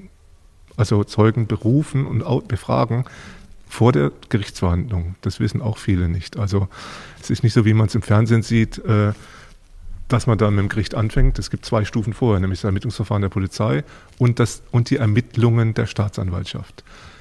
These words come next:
Kann aber mal aus meiner Haltung her der Träger auch nochmal sagen, da sagen, da sagen die Kolleginnen nicht aus. Dann sind wir im dritten, in der dritten Stufe, die Gerichtsverhandlung. Die wird, äh, anberaumt.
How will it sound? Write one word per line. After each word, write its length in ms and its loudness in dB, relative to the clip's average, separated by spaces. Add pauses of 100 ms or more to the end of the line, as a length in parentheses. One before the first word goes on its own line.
(320)
Kann 220 4
aber 760 0
mal 240 2 (120)
aus 220 -4
meiner 380 6
Haltung 320 4
her 320 4 (380)
der 100 -2
Träger 360 2
auch 140 -2
nochmal 220 2
sagen, 340 -2
da 140 -2
sagen, 380 -4
da 120 0
sagen 260 -2
die 100 -6
Kolleginnen 840 -2
nicht 240 -8
aus. 320 -16 (1000)
Dann 160 6
sind 140 4
wir 60 6
im 100 4
dritten, 400 0 (260)
in 60 0
der 100 4
dritten 220 -2
Stufe, 280 -2
die 120 -2
Gerichtsverhandlung. 840 -4 (1500)
Die 120 8
wird, 140 6
äh, 40 -8
anberaumt. 840 2